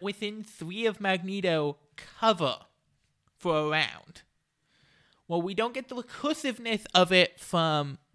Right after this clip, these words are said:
Brotherhood of Mutants, giving Criminal Syndicate cover for a round is really good.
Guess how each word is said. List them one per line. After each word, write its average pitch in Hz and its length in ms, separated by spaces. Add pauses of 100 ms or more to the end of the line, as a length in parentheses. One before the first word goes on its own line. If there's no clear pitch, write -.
(120)
Brotherhood 165 420
of 139 120
Mutants, 196 560 (600)
giving 294 380
Criminal 247 440
Syndicate 185 680 (300)
cover 156 640
for 220 440
a 226 80
round 254 500
is 185 160 (240)
really 220 420
good. 151 460